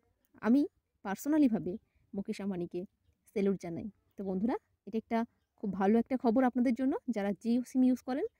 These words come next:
এবং ফাইনাল খবর যে থার্ড ফেব্রুয়ারি আমাদের ট্রাই গ্রিন সিগন্যাল দিয়ে দিয়েছেন, আমরা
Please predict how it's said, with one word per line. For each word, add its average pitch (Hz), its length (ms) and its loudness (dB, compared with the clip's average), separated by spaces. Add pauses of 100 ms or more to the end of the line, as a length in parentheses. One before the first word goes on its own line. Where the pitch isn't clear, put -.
(340)
এবং 185 160 -2 (680)
ফাইনাল 240 380 4
খবর 269 220 0 (360)
যে 196 60 2 (100)
থার্ড 240 240 -2
ফেব্রুয়ারি 214 360 2 (920)
আমাদের 185 380 -2 (440)
ট্রাই 196 220 0 (500)
গ্রিন 214 280 4
সিগন্যাল 254 320 2 (280)
দিয়ে 226 180 6
দিয়েছেন, 175 320 -4 (580)
আমরা 180 220 -6